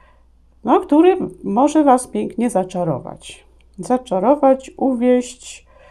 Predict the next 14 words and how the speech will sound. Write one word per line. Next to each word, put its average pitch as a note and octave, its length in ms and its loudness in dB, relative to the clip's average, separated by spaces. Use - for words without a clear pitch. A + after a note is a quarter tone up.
bo A#3 220 -4
on F4+ 200 6
zna C4 300 0
techniki A#3 920 -4
oddziaływania G#3 1200 -2
tak, F4 440 0
aby A#3+ 340 -2
po F3 200 -8
prostu A#3+ 640 -4
osiągnął G3 540 0
swój C4 300 -2
sukces, C4+ 500 -4
więc G3 300 -6
jak G3+ 380 -2